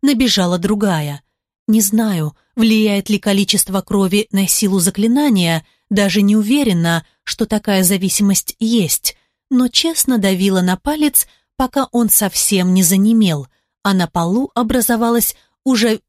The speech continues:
весьма заметное тёмное пятно. Я села прямо на плохо подогнанные доски рядом с пятном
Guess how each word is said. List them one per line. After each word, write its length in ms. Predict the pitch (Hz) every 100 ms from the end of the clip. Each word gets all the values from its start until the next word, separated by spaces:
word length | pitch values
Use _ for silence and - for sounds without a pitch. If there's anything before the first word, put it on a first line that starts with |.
| _
весьма 500 | 202 220 - 349 370
заметное 580 | 233 190 180 - 247 262
тёмное 460 | - 185 170 175
пятно. 500 | 185 233 - 214 143 - _ _ _
Я 240 | 190 180
села 520 | 175 - 262 262 240 233 _ _ -
прямо 360 | 262 277 254
на 140 | 220 214
плохо 400 | 240 262 - 233
подогнанные 720 | 202 185 220 196 190 190 190
доски 600 | 180 262 - - 247 233 _ -
рядом 360 | 240 262 233
с 120 | 214 -
пятном 600 | 208 - 185 185 247